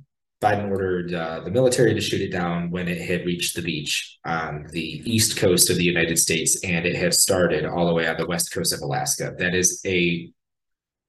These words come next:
that is such a huge amount of land coverage.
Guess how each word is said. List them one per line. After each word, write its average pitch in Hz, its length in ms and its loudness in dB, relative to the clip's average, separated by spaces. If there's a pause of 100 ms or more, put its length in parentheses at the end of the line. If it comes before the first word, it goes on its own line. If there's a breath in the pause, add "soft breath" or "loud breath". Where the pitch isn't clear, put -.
(640)
that 95 120 -6
is - 440 -2
such - 560 2
a 92 180 2
huge 95 500 -6
amount 82 480 -6
of 76 180 -12
land 82 360 -10
coverage. 92 440 -8